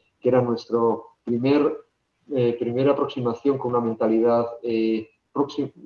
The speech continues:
una mentalidad feminista, en la cual, eh, eh,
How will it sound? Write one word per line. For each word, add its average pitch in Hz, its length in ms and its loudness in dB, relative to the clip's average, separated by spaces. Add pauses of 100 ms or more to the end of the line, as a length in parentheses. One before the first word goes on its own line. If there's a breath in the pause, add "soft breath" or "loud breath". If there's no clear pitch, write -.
(180)
una 143 160 -2
mentalidad 127 420 2
feminista, 135 580 -6 (640 soft breath)
en 123 140 -2
la 120 160 2
cual, 165 420 6
eh, 117 680 4
eh, 113 500 -2